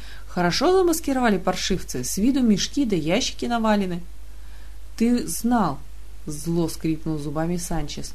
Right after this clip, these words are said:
На роже у него ясно читалось желание удушить его своими руками. Да только кто ж ему сейчас даст, когда кандидат на удушение ещё ничего и рассказать не успел? «Нет», продолжая давиться смехом, простонал Кангрэм. «Я их не видел.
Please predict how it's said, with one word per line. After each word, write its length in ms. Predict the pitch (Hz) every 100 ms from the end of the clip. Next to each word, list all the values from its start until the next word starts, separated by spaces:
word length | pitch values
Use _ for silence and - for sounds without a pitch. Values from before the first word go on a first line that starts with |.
| -
На 120 | 156
роже 260 | 214 247
у 40 | 240
него 440 | 233 220 220 214
ясно 560 | 202 170 165 214 - 220
читалось 480 | 196 180 156 170 175
желание 460 | 170 156 151 151
удушить 500 | 143 147 - 226 220
его 160 | 160 156
своими 320 | - 160 165
руками. 500 | 175 175 156 135 135 - - - - - - -
Да 200 | 156 175
только 320 | 190 190 196
кто 220 | 185 220
ж 80 | 220
ему 180 | 240 247
сейчас 440 | - 220 - 240
даст, 420 | 220 220 180 - - -
когда 300 | - 165 175
кандидат 520 | 175 185 185 175 165
на 100 | 170
удушение 520 | 160 165 - 277 254 175
ещё 240 | - -
ничего 360 | 175 170 175 190
и 40 |
рассказать 540 | 185 180 202 190 -
не 80 | 151
успел? 320 | 139 - 127 - - - - - - - - - - -
«Нет», 480 | 185 220 247 202 214 - - -
продолжая 500 | 175 175 170 170 160
давиться 300 | 160 160 156
смехом, 380 | 180 214 220
простонал 500 | 214 175 - 165 170
Кангрэм. 500 | 175 170 156 147 139 147 175
«Я 220 | 151 165
их 220 | 185 -
не 100 | 233
видел. 420 | 233 190 170 165